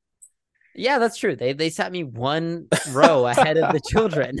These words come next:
Speaker 1: <laughs> That, I mean, that's undeniable.
Speaker 2: Okay,
Speaker 1: That's
Speaker 2: where
Speaker 1: just a
Speaker 2: was
Speaker 1: fact.
Speaker 2: Rachel McAdams?
Speaker 1: Okay, so Rachel McAdams and the director, um, who was also the director of Edge of Seventeen, the main girl that was in the movie, they were all off, like, to the right side of the,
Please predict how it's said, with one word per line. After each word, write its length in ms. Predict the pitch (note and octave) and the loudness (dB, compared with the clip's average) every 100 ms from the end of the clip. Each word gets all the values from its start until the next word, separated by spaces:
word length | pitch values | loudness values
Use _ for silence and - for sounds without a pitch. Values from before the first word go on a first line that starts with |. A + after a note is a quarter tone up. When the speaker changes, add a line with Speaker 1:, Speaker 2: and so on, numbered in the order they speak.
| G#3+ | -6
Speaker 1:
<laughs> 100 | A3 | -2
That, 320 | F#3 G#3 - | -2 0 -4
I 120 | A3+ | -8
mean, 140 | G#3+ A3 | -8 -6
that's 200 | F#3 G#3+ | -4 -2
undeniable. 720 | G3+ F#3 G#3+ A#3+ E3+ B2 B2 | -2 -2 0 2 0 -2 -2
Speaker 2:
Okay, 180 | C3+ C3 | 4 4
Speaker 1:
That's 80 | |
Speaker 2:
where 200 | A2 C3 | 6 6
Speaker 1:
just 80 | D#3 | 8
a 40 | E3+ | 6
Speaker 2:
was 140 | C#3+ | 6
Speaker 1:
fact. 120 | A#2+ | 6
Speaker 2:
Rachel 320 | B2 C#3 D3+ C#3+ | 6 6 4 4
McAdams? 720 | C3 A#2+ C#3+ A2 D#2 E2+ - _ _ _ - - | 4 4 4 2 -2 -6 -10 _ _ _ -8 2
Speaker 1:
Okay, 220 | A3 F#3+ | 4 4
so 160 | F#3+ | 0
Rachel 320 | E3 G3+ A3+ B3+ | 0 0 -2 -6
McAdams 720 | G#3 D#3+ E3+ F3+ E3+ D#3 - | -2 0 2 0 -2 -10 -12
and 420 | E3+ D3+ D3 C#3+ C3+ | -4 -2 0 -2 -6
the 80 | |
director, 800 | B2 B2+ C3+ C#3 D3 C#3 C#3 C#3 | -6 -2 -2 -4 -8 -6 -4 -4
um, 760 | B2+ B2+ B2 A#2+ A2+ A#2 A2+ A2+ A#2+ | -4 -2 0 -2 -4 -8 -12 -14 -14
who 80 | B2 | -8
was 140 | A#2+ | -4
also 200 | A#2+ A#2 | -4 -4
the 40 | B2+ | -2
director 360 | A#2 A2+ A#2+ | -2 -2 0
of 200 | A2 G2+ B2 | 0 -2 -6
Edge 180 | A#2+ | -6
of 80 | A2 | -8
Seventeen, 720 | - A2+ G#2+ - A2 A2 A2 A2 _ _ _ | -6 -6 -6 -8 -8 -6 -8 -12 _ _ _
the 80 | C3 | -6
main 340 | B2+ C3 D3 | -2 -2 -2
girl 300 | B2+ B2+ B2+ B2 | -2 0 2 -2
that 120 | A#2 | -6
was 160 | A2+ | -8
in 100 | A#2 | -6
the 60 | A#2 | -4
movie, 260 | A#2 A#2 A#2 | -4 -4 -2
they 160 | C3 | 0
were 160 | D3 C3+ | 0 0
all 460 | B2+ B2+ B2 A2+ - | 2 2 2 -2 -6
off, 380 | A#2+ A2+ - - | -4 -4 -6 -8
like, 220 | A2 - _ _ _ _ | -8 -8 _ _ _ _
to 300 | - A#2+ G#2 _ A#2+ | -8 -8 -8 _ -6
the 260 | A2+ A2 G#2+ | -4 -4 -6
right 380 | A2+ A#2 B2 | -4 -2 -4
side 440 | - A#2 A2+ A#2 B2+ | -10 -8 -4 -2 -4
of 320 | A2+ A2+ G#2+ | -4 -6 -4
the, 240 | A2+ A2+ | -4 -4